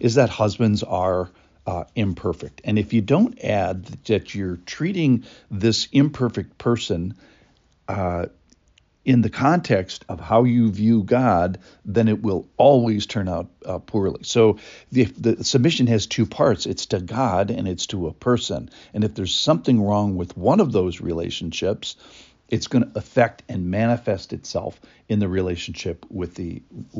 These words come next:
with the, uh, the other one. So it's the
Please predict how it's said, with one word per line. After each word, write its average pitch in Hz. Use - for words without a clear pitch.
with 98
the, 82
uh, 82
the 98
other 90
one. -
So 123
it's -
the -